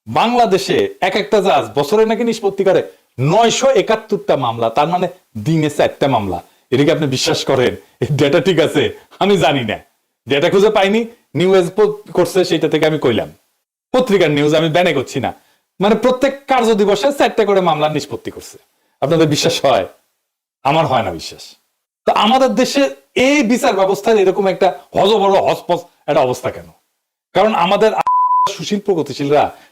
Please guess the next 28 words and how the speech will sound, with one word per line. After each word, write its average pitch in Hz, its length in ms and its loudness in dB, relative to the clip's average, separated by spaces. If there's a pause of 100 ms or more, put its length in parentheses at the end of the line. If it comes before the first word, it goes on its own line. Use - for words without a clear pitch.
(100)
বিচারের 247 460 2
প্রক্রিয়াকে 233 540 0
দীর্ঘায়িত 196 440 2
করাকেই 247 420 2 (220)
সুবিচার 196 480 -2
বলে 120 160 -2
মনে 127 200 -2
করে। - 200 -14 (460)
পন্দের 214 300 2
আলো 143 160 2
বলেন, 147 300 0
দিল্লি 156 300 0
স্টার 139 260 0
বলেন, 131 260 0 (280)
এই 240 160 2
পত্রিকায় 226 500 0
বছরের 240 340 2
পর 226 120 -2
বছর 170 340 0
এরাই 220 200 2
বিভিন্ন 196 340 0
কলাম, 185 340 2
মতামত 151 460 -2
লিখে 151 180 -4 (260)
এই 277 120 2
বয়ান 233 260 2
তৈরি 220 240 2
করছে। 135 540 -6